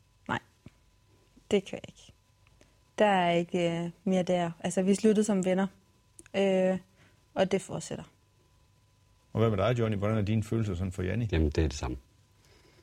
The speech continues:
Speaker 3: Vi, øh, vi kan bedst som venner. Vi har prøvet det der i, i ni år, og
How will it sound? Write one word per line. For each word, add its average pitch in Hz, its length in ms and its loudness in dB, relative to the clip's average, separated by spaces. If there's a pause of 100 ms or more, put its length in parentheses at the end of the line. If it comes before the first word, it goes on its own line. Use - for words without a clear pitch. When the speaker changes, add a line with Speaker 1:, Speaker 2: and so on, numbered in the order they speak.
(220)
Speaker 3:
Vi, 80 220 4
øh, 78 160 2 (100)
vi 87 60 0
kan 92 160 2
bedst 87 160 4
som 87 140 2
venner. 85 220 4 (200)
Vi 87 140 0
har 87 160 0
prøvet 82 380 -2
det 85 100 0
der 85 160 0
i, 80 240 -2 (640)
i 87 60 0
ni 90 200 6
år, 82 460 0
og 78 280 -2